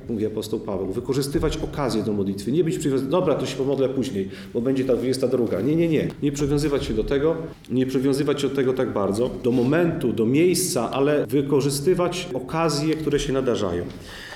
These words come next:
I to, co też mówił święty Józef, czyli gdziekolwiek jesteście, na ławce, na krześle, w samochodzie, wszędzie, na drodze, w szkole, w biurze,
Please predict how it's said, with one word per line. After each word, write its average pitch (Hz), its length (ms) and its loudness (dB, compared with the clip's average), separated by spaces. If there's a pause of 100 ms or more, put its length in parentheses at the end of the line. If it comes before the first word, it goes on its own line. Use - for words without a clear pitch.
(600)
I 151 80 -2
to, 220 200 2
co 190 220 4
też - 320 0
mówił 160 420 2
święty 135 360 0
Józef, 107 400 2
czyli 107 280 -2
gdziekolwiek 175 520 2
jesteście, 110 640 0 (200)
na 120 140 2
ławce, 156 440 2
na 120 120 2
krześle, 143 460 0
w 107 60 0
samochodzie, 143 600 2
wszędzie, 175 400 2
na 135 100 2
drodze, 143 340 2
w 127 40 -4
szkole, 156 320 2
w 120 100 -4
biurze, 156 480 2